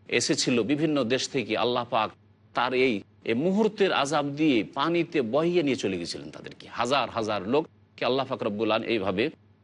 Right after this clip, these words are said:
ধ্বংস করেছেন। আল্লাহ পাক ইরশাদ করছেন, যদি আল্লাহ পাক এইভাবে যদি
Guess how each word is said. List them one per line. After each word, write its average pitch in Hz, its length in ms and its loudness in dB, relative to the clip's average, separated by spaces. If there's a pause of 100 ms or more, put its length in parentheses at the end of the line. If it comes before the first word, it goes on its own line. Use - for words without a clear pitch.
(100)
ধ্বংস 120 300 -2 (140)
করেছেন। 87 320 -2 (440)
আল্লাহ 131 280 0
পাক 131 200 0
ইরশাদ 131 320 0
করছেন, 123 260 -2 (140)
যদি 147 160 0 (100)
আল্লাহ 135 240 0
পাক 131 100 -4 (100)
এইভাবে 123 320 -2 (140)
যদি 120 200 -6